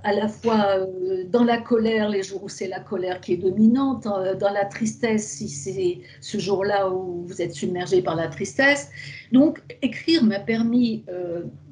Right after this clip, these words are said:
de, de, de, de bien é-, enfin, de mieux, de, d'évacuer mes émotions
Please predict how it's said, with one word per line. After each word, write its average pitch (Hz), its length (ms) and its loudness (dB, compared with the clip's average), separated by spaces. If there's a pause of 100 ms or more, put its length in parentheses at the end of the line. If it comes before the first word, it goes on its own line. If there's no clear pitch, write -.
(100)
de, 180 380 0
de, 151 400 -10
de, - 0 -
de - 400 -20 (120)
bien 240 240 6
é-, 240 200 4
enfin, - 160 -4
de 214 120 -2
mieux, 226 460 6
de, 202 220 -10 (180)
d'évacuer 202 800 -4 (160)
mes 190 220 -6
émotions 180 580 -6